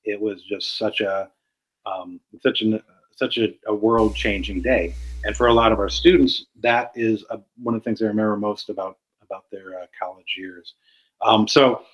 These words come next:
you know, obviously there's positive content you wanna put out, but then sometimes you gotta do stuff relating to, I don't know, a pandemic.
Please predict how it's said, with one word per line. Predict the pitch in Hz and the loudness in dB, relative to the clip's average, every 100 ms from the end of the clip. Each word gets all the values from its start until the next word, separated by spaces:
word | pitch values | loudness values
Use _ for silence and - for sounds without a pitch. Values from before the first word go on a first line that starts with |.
| _ | _
you | 143 | 4
know, | |
obviously | 131 139 147 147 127 | 6 6 6 8 8
there's | 123 120 113 - - _ _ _ - | 8 6 4 2 -8 _ _ _ 4
positive | 131 139 151 147 | 6 6 6 4
content | 151 139 131 135 | 4 2 4 4
you | 127 | 6
wanna | 127 | 6
put | 127 123 | 6 6
out, | 127 143 | 8 8
but | 127 120 | 6 4
then | 120 | 4
sometimes | 113 120 127 127 | 4 2 4 4
you | 120 | 4
gotta | 127 120 | 4 6
do | 135 | 2
stuff | - 131 - | 2 -2 0
relating | 101 110 131 | -2 2 2
to, | - 139 151 - | 4 6 6 6
I | |
don't | 156 104 | 2 2
know, | 104 127 147 | -2 0 2
a | 143 | 4
pandemic. | 185 226 220 277 175 - - | 4 4 6 6 4 2 -4